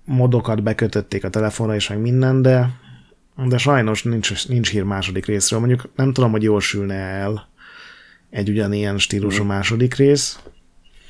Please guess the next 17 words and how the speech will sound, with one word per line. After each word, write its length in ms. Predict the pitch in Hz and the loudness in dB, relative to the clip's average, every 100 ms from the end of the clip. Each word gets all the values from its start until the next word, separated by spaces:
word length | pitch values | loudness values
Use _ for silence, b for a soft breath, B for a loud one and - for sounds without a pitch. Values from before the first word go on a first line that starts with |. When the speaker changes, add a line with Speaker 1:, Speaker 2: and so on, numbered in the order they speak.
| B B B B B B B B B | B B B B B B B B B
Speaker 1:
Ö, 540 | 117 120 123 127 127 131 - - | 0 4 6 6 4 2 -2 -8
de 180 | 190 175 | 2 4
ezt 180 | 175 - | 6 6
én, 240 | 165 165 | 6 4
én 180 | - 156 | 4 4
teljes 280 | 131 123 110 | 6 6 4
szívből 300 | - 107 104 | 2 2 4
ajánlom 340 | 104 101 104 | 4 2 2
mindenkinek, 460 | 101 101 98 92 101 | 2 0 0 0 -2
próbáljátok 600 | - 117 101 98 95 101 | 2 2 2 0 -2 -4
ki, 200 | - 123 | -2 2
egy 240 | 110 101 95 b b b b b _ | 2 2 -4 b b b b b _
szerethető 680 | - - 123 110 113 - 107 | -4 4 6 6 2 2 4
Bumfordi 720 | 104 107 95 107 98 98 98 - _ _ b b b b b - - _ _ | 4 2 2 0 2 2 0 -4 _ _ b b b b b -20 -20 _ _
játék. 680 | 107 92 87 95 90 - - _ _ _ _ b b b _ _ - | -2 -2 -2 -4 -4 -8 -20 _ _ _ _ b b b _ _ 2
Speaker 2:
Így 260 | 180 113 | 4 6
van. 320 | 107 95 85 | 4 2 -2